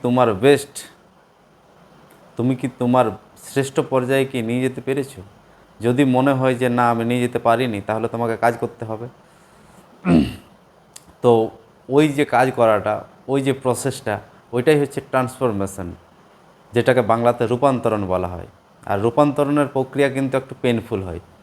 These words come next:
মানে, এই যে যেমন আমা-, আমাদের যদি, উম, কারো যদি ওয়েট খুব বেশি আছে এবং ফ্যাট, অনেক ফ্যাট, ফ্যাট আছে এবং অনেক, মানে, ওয়েট বেশি আছে, তো তাকে একটা নরমাল বডি ওয়েটে নিয়ে আসতে হবে। তো ও যখন নরমাল বডি ওয়েটে নিয়ে আসবে,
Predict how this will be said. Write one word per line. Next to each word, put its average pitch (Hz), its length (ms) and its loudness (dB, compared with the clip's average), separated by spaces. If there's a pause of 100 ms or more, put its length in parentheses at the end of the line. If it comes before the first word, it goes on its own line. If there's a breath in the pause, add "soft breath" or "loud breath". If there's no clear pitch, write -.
(1000 soft breath)
মানে, 110 400 2
এই 135 160 4
যে 131 80 4
যেমন 131 320 0
আমা-, 120 280 -2
আমাদের 127 260 2
যদি, 127 360 0
উম, 113 180 -4
কারো 117 240 4
যদি 127 160 2
ওয়েট 127 300 2 (100)
খুব 127 160 -8
বেশি 120 340 0
আছে 113 220 0
এবং 117 180 0 (100)
ফ্যাট, 123 440 0 (420)
অনেক 131 260 -2 (140)
ফ্যাট, 135 220 2 (1300)
ফ্যাট 135 240 4
আছে 147 200 2
এবং 151 300 -2 (120)
অনেক, 127 220 -2 (380)
মানে, 113 360 -2
ওয়েট 113 200 2
বেশি 104 380 -4
আছে, 90 200 -10 (100)
তো 107 80 -8
তাকে 131 380 0 (420 loud breath)
একটা 127 380 4
নরমাল 120 320 2
বডি 127 280 2
ওয়েটে 127 200 0
নিয়ে 123 160 0
আসতে 117 240 -2
হবে। 101 240 -4 (540)
তো - 140 -4 (200)
ও 131 120 0
যখন 135 240 2
নরমাল 117 360 2
বডি 131 340 2
ওয়েটে 131 240 0
নিয়ে 123 200 0
আসবে, 113 340 0